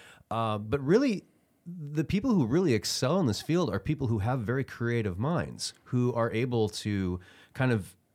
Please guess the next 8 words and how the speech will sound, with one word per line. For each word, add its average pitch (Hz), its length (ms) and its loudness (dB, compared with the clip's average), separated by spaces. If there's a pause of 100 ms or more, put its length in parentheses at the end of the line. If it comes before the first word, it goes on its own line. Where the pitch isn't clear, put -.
(120)
imagine 127 600 4
new 123 160 6
thing, 127 440 -2
you 123 140 2
know, 113 60 -4 (280)
in 143 120 2
some 143 240 4
cases 131 560 0